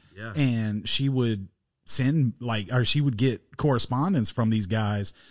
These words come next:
Speaker 2: and she was always looking for a Norwegian man because she was herself Norwegian. And she <laughs> would, like, require a deposit to, like,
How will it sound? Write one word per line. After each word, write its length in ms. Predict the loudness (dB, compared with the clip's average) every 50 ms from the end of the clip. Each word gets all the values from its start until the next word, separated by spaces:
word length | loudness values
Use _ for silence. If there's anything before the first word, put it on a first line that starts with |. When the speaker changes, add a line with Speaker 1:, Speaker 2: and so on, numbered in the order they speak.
| -20 _ -4
Speaker 2:
and 120 | 0 2
she 140 | 2 4 4
was 140 | 2 2 2
always 240 | 2 2 2 2 4
looking 260 | 2 2 2 2 0
for 140 | 0 0 0
a 60 | 0
Norwegian 600 | 0 0 0 0 2 2 2 2 2 2 0 0
man 320 | 0 0 -2 -2 -2 -4
because 260 | -4 -4 -4 -4 -2 0
she 160 | 0 2 2
was 220 | 2 0 0 -4 -6 -6
herself 440 | -6 -4 -2 -2 -2 -2 -2 -2 -2
Norwegian. 540 | -2 0 0 0 -2 -4 -4 -4 -6 -6 -6 -10 _ _ _ _ _ _ _ _ _ _
And 540 | -2 0 2 2 2 2 0 0 -2 -4 -6 -10 _ _ _ _ _ _ _ _ _ _ -2
she 240 | 0 2 4 6 8
<laughs> 80 | 8 8
would, 140 | 6 4
like, 220 | 2 0 0 0 0
require 580 | 0 0 0 2 2 2 4 4 4 4 4
a 80 | 4 2
deposit 800 | 0 -2 -4 -2 -2 -2 0 0 0 2 2 2 0 0 -2 0
to, 120 | 0 2
like, 360 | 2 2 0 -2 -2 -6 -10